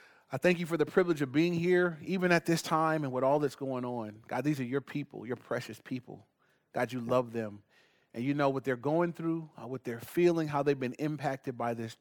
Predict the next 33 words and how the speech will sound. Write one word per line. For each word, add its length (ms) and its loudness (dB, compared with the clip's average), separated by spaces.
this 140 -10
tragedy. 580 -4
And 80 -8
God, 140 10
I 60 8
pray 420 6
as 280 2
only 560 0
you 280 -6
can, 500 -8
supernaturally 920 -4
by 240 -4
your 160 -2
Spirit, 480 -6
God, 220 -4
that 80 -10
you 120 -4
would 160 -2
comfort 420 -2
those 260 0
that 120 0
are 100 -2
hurting, 420 -4
that, 80 0
God, 240 8
you 100 -2
would 160 0
bring 500 -2
your 200 0
peace 440 -6
that 120 -2
passes 420 -2
understanding, 800 -2